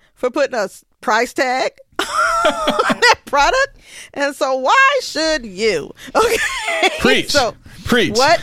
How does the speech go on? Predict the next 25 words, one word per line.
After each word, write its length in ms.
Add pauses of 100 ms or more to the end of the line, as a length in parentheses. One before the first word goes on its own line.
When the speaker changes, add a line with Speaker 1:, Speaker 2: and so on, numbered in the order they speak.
(340)
Speaker 1:
what 480
you 440
do 600 (600)
and 240
what 300
we 180
do, 160
what 180
Thomas 420
does, 420
what 180
I 220
do 460 (640)
is 280
valuable. 1000 (720)
Um, 520 (220)
and 760 (240)
if 200
you 300
are 160
going 480
to 680 (160)
become 1000 (540)
a 140
freelancer, 920